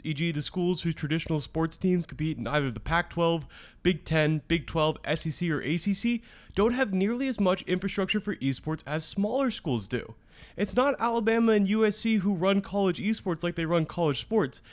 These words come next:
It's U C Irvine and Maryville. That may change in time, but for now, smaller schools actually create the best esports teams, even if their total student population is much lower. E G F has clear goals and massive partners, so they're poised to be a major player in the space for a long time to come.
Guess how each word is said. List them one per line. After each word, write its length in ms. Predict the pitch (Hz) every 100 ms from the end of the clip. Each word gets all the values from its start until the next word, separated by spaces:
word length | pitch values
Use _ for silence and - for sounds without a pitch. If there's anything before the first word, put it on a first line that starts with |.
| - -
It's 180 | 175 139
U 200 | 180 220
C 240 | 240 214
Irvine 360 | 190 190 196 180
and 180 | 139
Maryville. 420 | 139 185 170 113 110 - - - - -
That 180 | 196 208
may 300 | 147 143 190
change 380 | - 190 202 180
in 80 |
time, 480 | 160 160 196 226 202 -
but 120 | 165
for 120 | -
now, 280 | 160 170 233
smaller 420 | 226 - 180 226 240
schools 280 | 254 247 -
actually 360 | 180 214 - 226
create 340 | 208 220 220
the 60 | 180
best 240 | 190 185
esports 480 | 202 220 202 143 -
teams, 340 | 131 92 101 - - -
even 240 | 190 220
if 80 | 247
their 120 | 220
total 280 | 196 185 214
student 320 | 202 220 190
population 680 | 190 196 170 175 202 262 254
is 200 | - 170
much 240 | 185 175 165
lower. 360 | 190 160 - - - - - - -
E 120 | 208
G 180 | 226 269
F 140 | 269 269
has 200 | 226 220
clear 260 | - 226
goals 420 | 180 240 170 -
and 260 | - 190 226
massive 320 | 220 220 208
partners, 400 | 202 220 156 -
so 140 | - 147
they're 160 | 214
poised 320 | 226 254 254
to 60 | 208
be 60 | 233
a 40 |
major 280 | 190 202 214
player 280 | 208 208 196
in 80 |
the 80 | 185
space 300 | - 190 196
for 120 | -
a 80 | 190
long 260 | 165 165 165
time 220 | 175 156
to 60 | -
come. 380 | 185 156 -